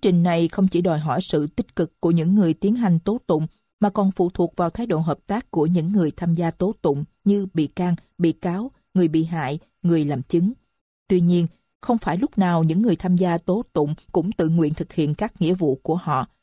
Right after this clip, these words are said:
Có không ít trường hợp, những người tham gia tố tụng, đặc biệt là bị can, bị cáo, còn cố tình trốn tránh hoặc gây cản trở cho các hoạt động tố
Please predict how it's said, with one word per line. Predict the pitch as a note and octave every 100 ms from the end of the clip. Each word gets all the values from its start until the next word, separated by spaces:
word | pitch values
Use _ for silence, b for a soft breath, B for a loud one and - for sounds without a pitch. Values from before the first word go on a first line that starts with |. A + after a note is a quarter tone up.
| _ _ _
Có | E3+ F#3 -
không | G3 F3+
ít | C4 - F#3
trường | - E3
hợp, | D#3+ D#3 _ _
những | - F#3+
người | A#3 F3+
tham | A3 G#3
gia | G#3
tố | G#3 G3+ B3 -
tụng, | E3 D3+ - _ _ -
đặc | E3 -
biệt | D#3+ -
là | D#3+
bị | D3 D#3
can, | D3 F3+ E3+ D#3
bị | D3 D3
cáo, | - D#3+ F#3+ B3+ _ _ _ -
còn | F#3+ F3+
cố | G3 B3
tình | - E3
trốn | E3+ G#3
tránh | C4+ G#3 A3 C#4+ -
hoặc | F#3+ -
gây | G3+ F#3+
cản | E3 F#3
trở | - D3
cho | F3+ F#3+
các | E3 A3
hoạt | - E3
động | D#3 C#3+ D3+
tố | F3+